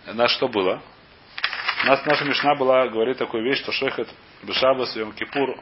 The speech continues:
в шабас нельзя есть, потом можно есть. Мы сказали, что это что? Раби Юда. Какой это Раби Юда?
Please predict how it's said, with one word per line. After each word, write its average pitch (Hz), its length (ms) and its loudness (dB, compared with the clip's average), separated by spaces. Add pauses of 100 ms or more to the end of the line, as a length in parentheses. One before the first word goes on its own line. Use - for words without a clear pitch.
(120)
в - 60 -8
шабас 123 320 -2
нельзя 110 180 -4
есть, 123 120 0
потом 107 240 -2
можно 85 240 -2
есть. - 180 -12
Мы 120 60 -4
сказали, 127 240 0
что 113 160 -6
это - 80 -4
что? 131 220 0
Раби 107 220 -2
Юда. 85 280 -8
Какой 123 220 -6
это 120 100 -4
Раби 90 200 -2
Юда? 143 280 -2